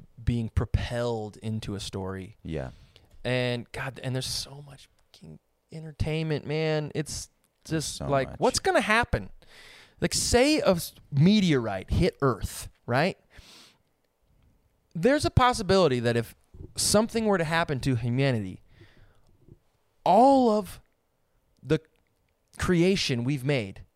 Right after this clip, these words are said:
Speaker 1: would go away. Like, Clockwork Orange would be gone. There'd be no way to see it. If,
Speaker 2: Well,
Speaker 1: like,
Speaker 2: wouldn't we be gone too, though?
Speaker 1: Yeah, I'm, that's what I'm saying. Humanity would be
Speaker 2: Yeah,
Speaker 1: gone.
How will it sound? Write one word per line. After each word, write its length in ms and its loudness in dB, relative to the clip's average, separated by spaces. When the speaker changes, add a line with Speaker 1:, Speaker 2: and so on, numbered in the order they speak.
Speaker 1:
would 140 -4
go 120 2
away. 280 -6
Like, 220 0
Clockwork 460 2
Orange 520 -2
would 140 -2
be 80 0
gone. 300 -4
There'd 140 0
be 100 4
no 280 2
way 500 0
to 140 -2
see 320 -4
it. 240 -12
If, 100 0
Speaker 2:
Well, 100 0
Speaker 1:
like, 120 2
Speaker 2:
wouldn't 160 -6
we 120 -6
be 120 -8
gone 280 -4
too, 200 -8
though? 260 -8
Speaker 1:
Yeah, 300 0
I'm, 80 -2
that's 120 0
what 80 4
I'm 60 0
saying. 200 0
Humanity 420 0
would 120 -2
be 80 0
Speaker 2:
Yeah, 80 -4
Speaker 1:
gone. 340 -2